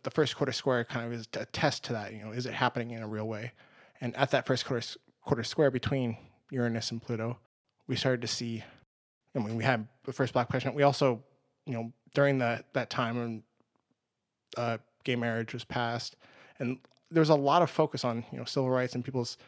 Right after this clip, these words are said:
how can we improve society in, like, a progressive way to make it better for everyone? And that, that is, like, what true progressivism is. That is what, like,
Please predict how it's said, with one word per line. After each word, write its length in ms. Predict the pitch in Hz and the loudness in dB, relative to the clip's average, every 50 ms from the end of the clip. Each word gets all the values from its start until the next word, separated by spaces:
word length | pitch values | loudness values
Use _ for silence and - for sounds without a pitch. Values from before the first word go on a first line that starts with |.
| _ _ _ _ - | _ _ _ _ 4
how 200 | - - - 160 | 6 6 6 4
can 140 | 151 - 156 | 4 4 2
we 100 | 143 139 | 4 4
improve 320 | 139 131 - - 151 135 | 2 0 2 0 0 0
society 540 | - 139 127 - 139 135 123 123 123 117 117 | 0 -4 -2 0 0 2 2 0 -2 -2 -4
in, 160 | 117 120 120 | -4 -4 -4
like, 140 | 120 117 - | -6 -6 -6
a 40 | 123 | -8
progressive 460 | - 131 - 127 123 - - 123 120 | -8 -4 -2 -2 -2 -2 -4 -6 -4
way 220 | 120 120 120 120 | -2 -2 -2 -2
to 80 | 117 120 | -2 -4
make 140 | 123 117 - | -4 -4 -6
it 120 | 107 107 | -8 -4
better 200 | - 123 120 117 | -4 -2 -2 -4
for 140 | 117 - - | -6 -6 -6
everyone? 440 | 110 123 123 117 113 117 117 117 120 _ _ - | -4 -4 -4 -6 -8 -10 -12 -14 -16 _ _ -8
And 120 | 131 135 | -2 0
that, 200 | 143 151 147 - _ | 0 0 0 -2 _
that 140 | - 139 147 | -2 0 0
is, 180 | 147 147 139 123 | 2 0 0 -2
like, 140 | 123 117 - - | -4 -6 -6 -8
what 160 | 117 - - _ _ | -10 -10 -10 _ _
true 180 | - - 151 135 | -6 -4 -4 -2
progressivism 1080 | - 135 123 135 120 120 - 127 120 107 - - - _ _ _ 127 123 110 117 120 117 | -4 -4 -4 -4 -4 -4 -6 -8 -10 -10 -14 -14 -18 _ _ _ -8 -6 -4 -2 -2 -2
is. 100 | 113 107 | -2 0
That 160 | 117 123 127 | 0 2 2
is 120 | 127 123 | 2 2
what, 100 | - 117 | 0 -6
like, 140 | 110 117 117 | -6 -6 -10